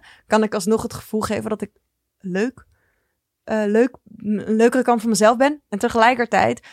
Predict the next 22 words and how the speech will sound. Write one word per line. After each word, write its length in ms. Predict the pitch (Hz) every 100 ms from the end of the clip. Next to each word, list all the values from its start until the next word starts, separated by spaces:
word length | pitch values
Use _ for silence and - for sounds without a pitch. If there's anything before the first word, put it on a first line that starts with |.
| -
als 100 | -
iemand, 380 | - 226 226 208 _ _ _ _ _ _
eh, 180 | - 202
voor 220 | - - 202
mij 280 | 196 196
een, 200 | 208 202
meer 180 | 202 208
een 80 | 202
zeven 340 | 185 214 220
is 140 | 196 -
op 60 |
dat 100 | 202
moment, 200 | 190 190
dan 100 | 214
kan 140 | 202 208
ik 80 | 208
ook 160 | 233 240
juist 200 | 185 180
het 140 | 175
gevoel 340 | - - 180
hebben 200 | 190 170
dat, 260 | - 180 -